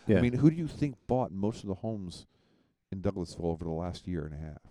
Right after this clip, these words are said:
Speaker 1: Oh, yeah, last year and a half, yeah.
Speaker 2: It was all the
Speaker 1: It's
Speaker 2: Hispanics coming from
Speaker 1: Right, well, I'm
Speaker 2: Philly.
Speaker 1: not, no, it was New York, too. There was, I kn-, I
Speaker 2: Right.
Speaker 1: know, I know of, like, three in one development. <clears throat>
Speaker 2: Right.
Speaker 1: Just 'cause I read a story.
Speaker 2: I know three Hispanics who moved out of
Speaker 1: Yeah.
Speaker 2: Philly.
Speaker 1: Um, and, and what,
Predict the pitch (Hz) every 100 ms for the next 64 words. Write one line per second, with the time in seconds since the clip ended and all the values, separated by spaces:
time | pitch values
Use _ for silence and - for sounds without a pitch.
0 | _ _ _ _ _ _ _ _ 185 180
1 | 127 98 117 - 101 85 98 82 82 90
2 | 73 131 139 139 147 143 - 131 139 113
3 | - 110 107 113 107 - 131 110 131 110
4 | _ _ _ _ - 151 170 151 131 107
5 | 127 110 101 - 98 - - - 110 190
6 | - - 120 131 117 104 143 131 - 123
7 | 123 110 104 101 - - 110 107 92 90
8 | 90 92 90 - - _ - - 120 98
9 | 123 - - 107 95 95 82 - 90 117
10 | 147 123 - 127 123 - 123 123 104 98
11 | 101 98 - 104 92 76 - - - -
12 | - - _ - 135 117 104 _ _ _
13 | _ _ _ - 151 135 _ _ _ _
14 | - 139 135 151